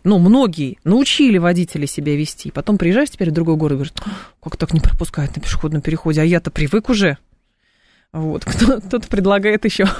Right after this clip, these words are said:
<laughs> полицейских на самокатах. <laughs> Самокатные полицейские патрули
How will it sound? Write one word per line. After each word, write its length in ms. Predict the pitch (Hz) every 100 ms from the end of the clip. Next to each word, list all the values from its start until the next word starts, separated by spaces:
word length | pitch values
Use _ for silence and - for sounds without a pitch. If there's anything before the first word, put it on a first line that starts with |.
| 180
<laughs> 240 | 311 -
полицейских 640 | 247 240 - 269 - - 214
на 80 |
самокатах. 640 | 190 208 196 202 190 - - - -
<laughs> 880 | 392 - - 277 - 311 _ 320
Самокатные 720 | - - 254 277 311 277 254 233 381 349 -
полицейские 640 | 262 269 330 302 - 262
патрули 600 | 254 254 302 302 277 226